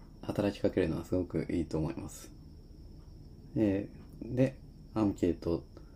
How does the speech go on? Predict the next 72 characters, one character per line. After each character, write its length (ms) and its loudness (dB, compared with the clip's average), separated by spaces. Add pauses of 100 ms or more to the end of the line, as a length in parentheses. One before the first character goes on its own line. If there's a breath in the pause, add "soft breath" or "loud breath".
(440 loud breath)
あ 20 2
の、 160 4
ス 100 -10
ピ 100 10
ー 60 10
カ 100 8
ー 40 8
と 100 2
し 60 -6
て 220 6 (260)
参 200 0
加 140 4
し 80 -8
て 100 4
み 100 8
た 140 10
い 80 8
で 100 4
す 120 -12
か 120 8
が、 140 6
こ 120 0
れ 100 4
ま 100 6
た、 200 6 (1600 loud breath)
参 160 6
加 100 8
し 80 2
て 120 4
み 120 8
た 120 6
い 60 6
な 100 6
ん 140 4
で 80 2
す 120 -12
け 80 0
ど、 340 4 (340)
せ 180 -12
っ 20 -14
か 160 6
く 100 4
な 100 4
の 140 4
に、 120 2 (260)
あ 40 -2
れ 60 2
で 60 -2
す。 120 -10
あ、 200 8
ぬ 100 0
る 160 0
ま 60 12
湯 80 12
さ 160 12
ん、 100 10
今 220 12
来 80 -2
た。 200 6 (320 loud breath)
ま 120 10
さ 160 4
か 140 6
の 120 10
今 240 8
来 100 -10
た。 240 6 (1700)
ぬ 60 8
る 60 10
ま 100 10
湯 40 6
さ 200 6
ん、 140 4